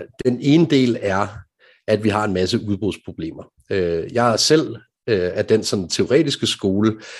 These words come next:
at jeg tror på, at mængden af penge betyder utrolig meget for de priser, vi oplever som helt almindelige mennesker i en økonomi. Øhm, så hvis man kigger på det teoretisk først,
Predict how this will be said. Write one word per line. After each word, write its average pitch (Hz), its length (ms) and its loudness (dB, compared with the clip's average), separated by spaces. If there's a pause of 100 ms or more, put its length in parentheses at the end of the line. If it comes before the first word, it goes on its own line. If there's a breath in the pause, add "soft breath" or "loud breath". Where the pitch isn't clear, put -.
(200 loud breath)
at 95 60 -2
jeg 107 80 0
tror 139 260 2
på, 120 220 4
at 107 240 -2
mængden 127 480 0
af - 100 -6 (120)
penge 117 400 0 (340)
betyder 110 480 -4 (180)
utrolig 151 400 0
meget 87 240 -2
for - 360 -4 (540 loud breath)
de 127 60 -4
priser, 98 360 -2
vi 101 140 -4
oplever 95 400 -2
som - 160 -10
helt 95 160 -4
almindelige 92 320 -4
mennesker 90 300 -6
i 90 60 -2
en 85 140 -6
økonomi. 87 440 -8 (300)
Øhm, 85 380 -6 (500 loud breath)
så 95 400 2 (100)
hvis 107 180 0
man 117 80 2
kigger 156 240 4
på 135 160 2
det 123 140 -2
teoretisk 143 460 2 (100)
først, - 340 -8